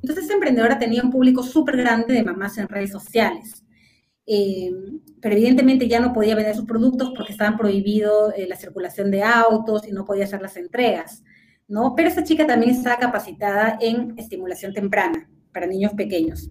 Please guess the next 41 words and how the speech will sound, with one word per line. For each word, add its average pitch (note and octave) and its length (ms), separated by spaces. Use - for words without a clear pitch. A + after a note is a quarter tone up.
Entonces A3 320
le G#3 100
dije, A#3 440
"Es A3 100
un B3+ 100
momento A3 540
en G#3+ 100
el G3 60
que - 80
tú G3 100
tienes A3 240
que A3 100
pensar G#3 520
que G#3 80
tienes A3 300
que G#3+ 100
seguir G3 320
viviendo G#3 720
de F3+ 100
tu F3 80
emprendimiento. F3+ 640
Entonces G3+ 340
tienes A3+ 260
que A3 140
pivotear, F#3+ 680
tienes A3+ 280
que A3 100
reinventarte G#3+ 880
y F#3+ 140
en G3 100
este B3+ 180
momento A3 460
darle G#3+ 260
más G#3 220
énfasis A3+ 540
a, F#3 280
a G3 180
tus F#3 140
capacidades G#3+ 640
que A3 80
tienes, G#3 580